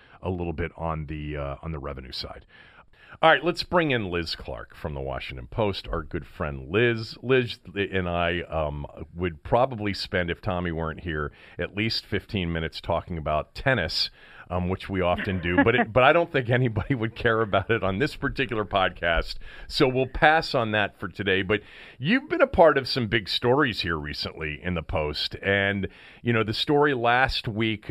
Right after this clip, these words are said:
uh, on the state of the Redskins got a lot of attention. And the one before that,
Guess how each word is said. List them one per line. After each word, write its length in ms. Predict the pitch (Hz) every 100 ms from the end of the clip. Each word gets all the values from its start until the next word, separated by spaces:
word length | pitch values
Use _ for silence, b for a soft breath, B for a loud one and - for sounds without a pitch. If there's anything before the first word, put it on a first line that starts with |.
| 101
uh, 460 | 101 98 98 98 -
on 200 | 95 98
the 80 | 90
state 400 | - - 120 120
of 80 |
the 80 | 101
Redskins 580 | 98 95 - - 92 90
got 220 | 98 90
a 20 |
lot 400 | 85 87 90 104
of 120 | 107 90
attention. 500 | - 85 80 110 107
And 100 | 120
the 40 |
one 280 | 127 156 165
before 560 | 151 147 - 156 214
that, 380 | 139 87 78 76